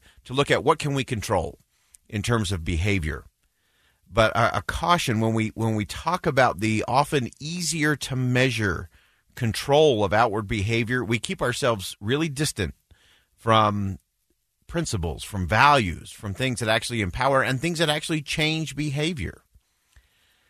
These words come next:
Uh, if you're new to the show, uh, one of our regular guests is Jenny Howe. She is a counselor that we tap into regularly <laughs> as our inside source,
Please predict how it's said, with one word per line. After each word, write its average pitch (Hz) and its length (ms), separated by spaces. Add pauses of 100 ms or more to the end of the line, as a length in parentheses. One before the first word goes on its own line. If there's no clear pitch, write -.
(200)
Uh, 107 80
if 107 120
you're 131 120
new 160 140
to 156 100
the 147 100
show, 143 380
uh, 123 100
one 139 160
of 131 120
our 117 160
regular 117 320
guests 104 200
is 110 120
Jenny 110 260
Howe. 98 300
She 110 240
is 101 160
a 92 160
counselor 113 760
that 85 220
we 110 100
tap 110 300
into 110 400
regularly 95 600
<laughs> 92 60
as 98 140
our 98 180
inside 95 540
source, 98 460